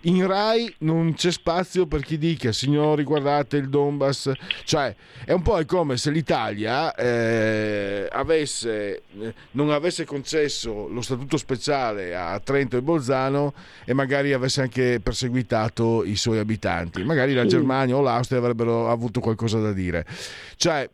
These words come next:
Speaker 1: è un esempio un po' impro-, magari non proprio particolarmente felice, però è un esempio che ci sta. E mi stupisce perché questo muro, eh, cioè, questo voler fare la guerra a Putin a tutti i costi e non volere che le cose invece,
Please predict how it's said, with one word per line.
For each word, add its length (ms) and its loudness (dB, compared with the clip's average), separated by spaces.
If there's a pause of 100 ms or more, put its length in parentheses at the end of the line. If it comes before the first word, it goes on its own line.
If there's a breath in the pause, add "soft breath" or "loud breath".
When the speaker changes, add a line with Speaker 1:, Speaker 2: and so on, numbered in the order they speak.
(140)
Speaker 1:
è 60 -4
un 160 2
esempio 280 0
un 60 -4
po' 120 0
impro-, 300 0
magari 460 -2
non 320 -6
proprio 380 -2
particolarmente 840 -2
felice, 400 0
però 280 2
è 20 2
un 100 0
esempio 320 0
che 120 -6
ci 140 -6
sta. 360 -2 (320 loud breath)
E 280 -14
mi 140 2
stupisce 760 0
perché 480 -4
questo 480 -2
muro, 640 4 (260 loud breath)
eh, 460 2
cioè, 180 -2 (160)
questo 260 0
voler 280 0
fare 280 -2
la 120 0
guerra 400 0
a 100 -6
Putin 420 -4
a 60 2
tutti 240 -4
i 60 -4
costi 420 2
e 60 2
non 180 0
volere 380 2
che 120 0
le 100 0
cose 340 2
invece, 520 0